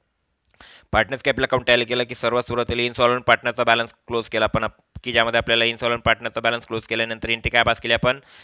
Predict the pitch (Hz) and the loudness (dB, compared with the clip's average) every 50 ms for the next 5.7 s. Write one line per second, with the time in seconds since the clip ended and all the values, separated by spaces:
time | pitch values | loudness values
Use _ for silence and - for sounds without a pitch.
0 | - - _ _ _ - - 110 107 107 113 120 123 135 139 - - 110 110 - | -20 -20 _ _ _ -4 2 6 6 6 8 6 4 2 2 4 4 4 4 4
1 | - 123 120 - - 113 107 - 113 110 - - 113 110 113 110 107 110 107 - | 0 -4 -4 -2 -4 -4 -4 -2 -4 -4 0 0 -2 0 0 -2 -2 -2 -4 -4
2 | 110 113 120 - - 120 123 127 127 _ 120 113 - 117 113 - - 110 - 113 | -6 -6 -4 0 0 0 0 0 0 _ 0 0 0 -2 -8 -6 -6 -6 -4 -4
3 | 107 101 - 110 110 107 117 113 113 113 110 110 110 107 113 117 110 110 110 113 | -6 -4 -4 -6 -6 -6 -6 -4 -4 -4 -4 -4 -10 -10 -4 -2 -2 -2 0 -2
4 | 117 117 - 120 113 113 110 - - 113 110 107 101 101 101 - 110 107 113 117 | -2 -2 -2 -2 0 0 0 0 -4 -10 -8 -6 -6 -6 -6 -2 0 0 0 0
5 | 117 117 - 123 120 123 117 117 117 120 117 123 123 127 | -2 -2 -2 -2 0 2 2 2 2 0 0 0 -2 -2